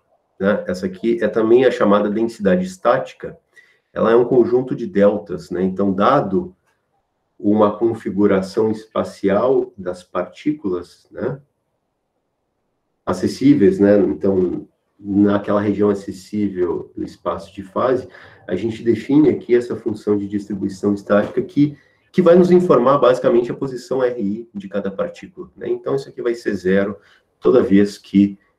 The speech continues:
a posição R for diferente da posição da partícula R I, tá? Essa delta aqui, ela é infinito, né? Ela, é, ela,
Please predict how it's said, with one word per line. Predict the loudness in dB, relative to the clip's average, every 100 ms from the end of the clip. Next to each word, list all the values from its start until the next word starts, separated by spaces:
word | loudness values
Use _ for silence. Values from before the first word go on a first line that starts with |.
| _ _ -8
a | -4
posição | -2 -2 -2 -2 2 4
R | 4 2 -4
for | 0 2 2
diferente | -2 0 2 0 0
da | -6
posição | -4 -6 -6 -8 -8
da | -8
partícula | -10 -12 -14 -6 -6 -4
R | -6 -8
I, | -10 -10 _ _ _ _ _
tá? | -10 -10 -10 _ _ _ _ _
Essa | -6 -2
delta | 4 4 4
aqui, | 2 2
ela | 4 6
é |
infinito, | 4 2 2 2 2 -2 -2 -2
né? | -2 -6 -6 -8 -6
Ela, | -6 -4 -6
é, | -8 -6
ela, | -6 -4 -2 -2 -4 -8